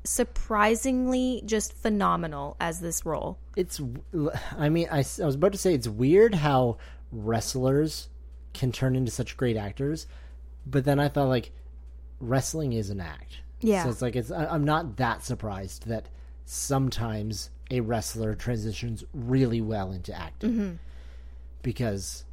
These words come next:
Speaker 2: I mean, there's, what, three of them? The Rock, Batista,
Speaker 1: Right.
Speaker 2: and John Cena.
Speaker 1: Yeah.
Speaker 2: Those are the only ones that I can think of.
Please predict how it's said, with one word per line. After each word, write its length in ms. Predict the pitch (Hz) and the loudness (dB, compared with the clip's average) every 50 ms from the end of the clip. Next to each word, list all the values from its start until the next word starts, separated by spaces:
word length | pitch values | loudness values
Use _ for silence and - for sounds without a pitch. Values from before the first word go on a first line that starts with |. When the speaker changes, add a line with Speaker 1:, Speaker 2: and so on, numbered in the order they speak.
| - - - - | -16 -16 -10 -4
Speaker 2:
I 80 | - 123 | -2 0
mean, 440 | 127 127 123 120 117 117 110 104 113 - - - - - - - | 0 2 0 0 0 -2 -4 -6 -10 -12 -14 -14 -14 -16 -8 -6
there's, 220 | 135 123 104 104 | -4 -4 -4 -4
what, 240 | 113 104 101 - - | -4 -4 -4 -6 -8
three 320 | - - 101 107 117 120 | -12 -8 -4 -2 0 0
of 100 | 131 139 156 | 0 0 0
them? 260 | 170 170 196 202 196 - - - - - - - | -4 -4 -4 -6 -10 -12 -16 -16 -16 -16 -8 -4
The 120 | 113 120 | -2 -2
Rock, 460 | 113 101 110 110 113 120 120 - - - - - - - - - - | 0 0 2 2 2 2 0 -2 -8 -14 -14 -16 -16 -16 -16 -12 -8
Batista, 760 | - 131 - - - 131 113 101 - - 131 120 113 117 113 104 - - - - - - - - - - | -8 -6 -4 -4 -4 -4 -4 -4 -6 -4 -2 -2 -2 -2 -2 -4 -8 -12 -14 -16 -16 -16 -16 -16 -12 -2
Speaker 1:
Right. 140 | - 190 180 | 0 2 2
Speaker 2:
and 80 | 170 - | 2 2
John 240 | 117 120 113 110 104 | 0 0 0 -2 -2
Cena. 340 | - - 117 110 98 87 - - | -4 -4 -4 -4 -6 -8 -8 -6
Speaker 1:
Yeah. 260 | - 196 190 165 - - - - - - - - - - - - - | -4 -2 -2 -2 -4 -8 -12 -14 -16 -16 -16 -16 -16 -16 -16 -10 -2
Speaker 2:
Those 180 | - 127 123 127 | 0 0 2 2
are 60 | 143 | 2
the 140 | 131 131 127 | 4 4 4
only 120 | 127 123 | 4 2
ones 160 | 120 117 107 101 | 2 0 -2 -2
that 80 | 104 101 | -4 -4
I 100 | 101 95 | -4 -6
can 160 | - 92 87 | -8 -10 -10
think 200 | - - - - | -12 -12 -14 -14
of. 60 | - | -14